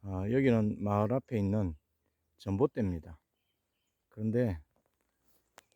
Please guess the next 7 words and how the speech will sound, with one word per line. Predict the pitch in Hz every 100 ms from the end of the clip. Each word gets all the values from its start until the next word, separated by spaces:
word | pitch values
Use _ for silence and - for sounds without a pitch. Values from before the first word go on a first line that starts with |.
| -
이 | 131 131 -
전봇대에 | - 104 104 156 - 120 98 107 104 80 - _ _ _ _ _ - - _ _
토종벌이 | 160 175 175 160 123 107
지금, | 90 87 87 95 131 - _ _ _ _ -
음, | 90 82
집을 | - - 139 110
지어서, | 95 107 90 -